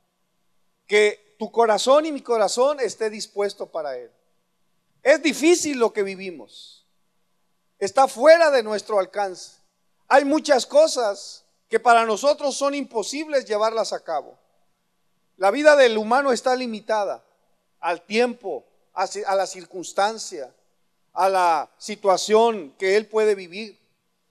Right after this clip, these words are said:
Pero la mano de Dios no está limitada. Cuando Él interviene, lo hace de una manera poderosa.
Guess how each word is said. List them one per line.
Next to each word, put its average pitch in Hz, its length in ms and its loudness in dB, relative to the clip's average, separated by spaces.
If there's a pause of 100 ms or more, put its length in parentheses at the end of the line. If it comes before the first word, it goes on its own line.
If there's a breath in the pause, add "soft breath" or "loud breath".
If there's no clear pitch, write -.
(180)
Pero 208 220 0
la 202 100 2
mano 285 320 2
de 226 140 6
Dios 262 240 4
no 254 100 0
está 240 240 2
limitada. 247 680 -4 (760)
Cuando 214 320 4
Él 302 80 6
interviene, 254 720 0
lo 220 140 2
hace 247 220 -2
de 247 100 -12
una 247 160 -6
manera 220 380 -2
poderosa. 190 680 -8